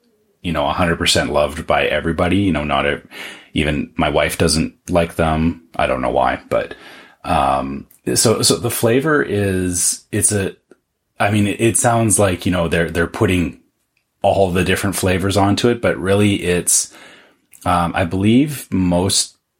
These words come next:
or, like, I, I think every company kinda does their own take on it, but it's,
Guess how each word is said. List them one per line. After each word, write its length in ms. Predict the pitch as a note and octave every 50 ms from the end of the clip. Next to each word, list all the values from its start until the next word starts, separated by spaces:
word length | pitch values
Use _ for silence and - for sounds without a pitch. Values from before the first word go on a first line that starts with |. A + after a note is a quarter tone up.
| - -
or, 240 | E2+ G2 - - -
like, 220 | - A#2+ A2 A2+ -
I, 200 | A2 A2+ A#2 - -
I 40 |
think 180 | - - C#3+ C3
every 160 | C3+ B2+ B2
company 260 | - - A#2 G#2 G#2
kinda 240 | F#2+ - F#2+ F2 E2+
does 120 | F2+ E2+ -
their 160 | E2+ D#2 D2+
own 100 | D#2 D#2
take 300 | - - E2+ E2 - F#2
on 80 | F2+
it, 120 | F#2+ G2 -
but 120 | - E2+
it's, 340 | D#2+ E2 E2+ - - -